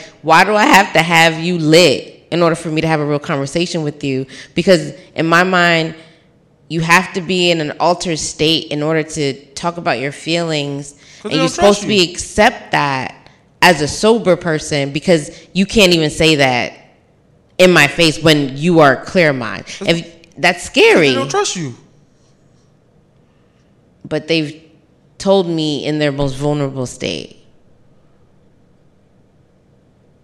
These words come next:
Speaker 2: It makes no, it, it's a, I guess the best way of putting it is like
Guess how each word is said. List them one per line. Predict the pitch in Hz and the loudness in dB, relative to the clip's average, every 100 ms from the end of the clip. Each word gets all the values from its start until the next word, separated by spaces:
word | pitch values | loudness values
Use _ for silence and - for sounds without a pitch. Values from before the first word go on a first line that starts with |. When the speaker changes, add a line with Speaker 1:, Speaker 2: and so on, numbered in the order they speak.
| _ _ _ | _ _ _
Speaker 2:
It | 160 165 | -10 -2
makes | 202 208 208 | 0 -2 -4
no, | 202 | -6
it, | 185 196 | -4 -2
it's | 196 208 220 | -2 -4 -2
a, | 208 190 185 160 147 - _ _ _ _ _ _ _ _ _ _ _ _ _ - | -2 -2 -2 -6 -10 -20 _ _ _ _ _ _ _ _ _ _ _ _ _ -8
I | |
guess | 269 | -6
the | 320 | -4
best | 220 254 262 | -2 -2 -2
way | 247 190 - | -10 -10 -8
of | 196 - | -10 -8
putting | - 330 294 226 | -10 -8 -8 -8
it | 190 | -8
is | 175 160 | -8 -6
like | 170 160 147 - _ | -6 -6 -10 -18 _